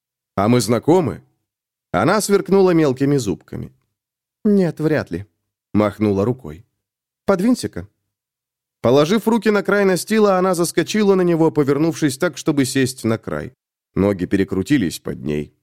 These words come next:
Тонкие, безжизненные палочки в свободных джинсах, вытертых местами до такой степени, что приобрели цвет песка.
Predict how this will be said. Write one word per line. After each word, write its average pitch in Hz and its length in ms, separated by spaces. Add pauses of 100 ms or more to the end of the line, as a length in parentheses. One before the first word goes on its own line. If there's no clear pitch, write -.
(140)
Тонкие, 156 600
безжизненные 175 840
палочки 185 480
в 131 80
свободных 151 520
джинсах, 165 480
вытертых 139 480
местами 143 420
до 135 100
такой 135 240
степени, 160 520 (180)
что - 200
приобрели 113 540
цвет 85 420
песка. - 520